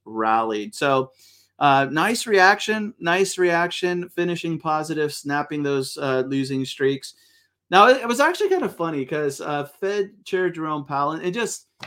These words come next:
you know, the, the Fed in general tends to be a little stuffy, um, very methodical with their comments and, and very dry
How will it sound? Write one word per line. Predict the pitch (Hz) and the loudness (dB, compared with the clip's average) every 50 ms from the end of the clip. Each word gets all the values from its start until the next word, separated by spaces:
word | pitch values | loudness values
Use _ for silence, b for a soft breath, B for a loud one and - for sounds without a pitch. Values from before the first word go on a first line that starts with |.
| - _ | -16 _
you | 170 165 156 | -6 -4 -2
know, | 151 151 151 - - | -2 -4 -6 -6 -6
the, | 151 147 143 139 135 | -6 -4 -2 -2 -4
the | 143 139 | -6 -8
Fed | - 170 170 160 | -6 -6 -4 -4
in | 151 139 | -4 -4
general | 131 139 131 131 135 131 131 | -4 -4 -4 -4 -4 -6 -8
tends | 131 - 139 139 135 135 - | -8 -10 -8 -8 -8 -10 -12
to | - 139 | -12 -10
be | 139 139 | -4 -4
a | 135 | -4
little | 127 131 127 127 123 | -2 -2 -4 -4 -6
stuffy, | 123 - - 143 123 120 - - 131 123 123 123 _ _ _ _ _ _ _ | -6 -10 -8 -8 -8 -8 -8 -10 -10 -10 -10 -12 _ _ _ _ _ _ _
um, | - 127 123 127 123 123 120 123 - - | -6 -4 -2 -2 -2 -4 -4 -6 -8 -12
very | 123 127 139 143 143 143 | -6 -2 0 0 0 0
methodical | 135 131 131 - _ 139 139 139 139 135 135 - - 143 139 139 139 139 135 - | 0 -4 -8 -8 _ -2 -2 0 0 -4 -6 -6 -6 -4 -4 -2 -4 -4 -6 -6
with | 139 139 135 131 131 | -4 -2 -2 -2 -2
their | 135 131 127 | -2 -4 -4
comments | 131 - - 135 135 131 131 135 131 131 131 131 131 - - | -6 -8 -10 -8 -6 -6 -6 -6 -8 -6 -8 -8 -10 -10 -10
and, | 135 123 123 123 120 - | -8 -8 -8 -8 -10 -10
and | - 123 120 120 | -10 -8 -6 -2
very | 131 135 135 139 131 | 0 0 0 0 -2
dry | 123 123 135 131 127 120 123 127 135 131 131 135 | -4 -4 -4 -2 0 2 2 2 2 2 0 0